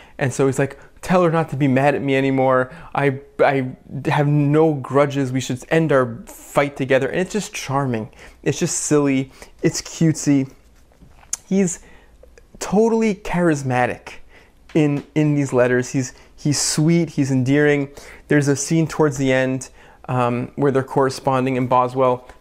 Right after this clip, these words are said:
tells Johnson that he has this new son, and his son is sickly. He's a sickly child, unfortunately. He doesn't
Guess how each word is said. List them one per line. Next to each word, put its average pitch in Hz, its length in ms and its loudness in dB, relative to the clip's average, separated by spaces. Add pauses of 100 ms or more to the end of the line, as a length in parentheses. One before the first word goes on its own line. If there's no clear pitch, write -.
tells 143 280 0
Johnson 123 520 -4 (760)
that 139 160 2
he 139 60 -2
has 139 160 2
this 131 160 -6
new 139 140 2
son, 139 380 0 (440)
and 127 340 0
his 131 220 -8
son 131 480 -2 (280)
is 127 340 0
sickly. 190 480 -4
He's 120 180 -6
a 120 40 -6
sickly 139 320 -4
child, 123 340 0
unfortunately. 117 420 -6
He 131 80 -2
doesn't 123 320 -4